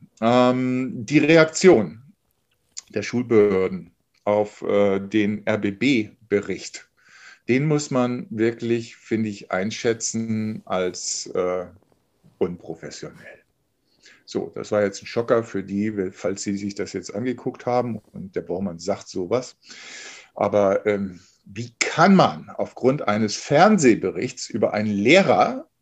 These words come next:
so aggressiv reagieren? Ja, also ich habe tatsächlich keine Chance gehabt, mich zu diesen Dingen, äh, in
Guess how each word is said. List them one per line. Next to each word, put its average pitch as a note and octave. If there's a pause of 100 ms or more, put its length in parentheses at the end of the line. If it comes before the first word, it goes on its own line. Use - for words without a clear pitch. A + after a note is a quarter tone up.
(1300)
so D3+
aggressiv C#3
reagieren? F#2+ (680)
Ja, A#2+
also A#2
ich -
habe C3+ (580)
tatsächlich B2+
keine C3+
Chance B2
gehabt, A2 (760)
mich A2+ (180)
zu A#2
diesen A#2+
Dingen, C3
äh, G#2+ (140)
in A2+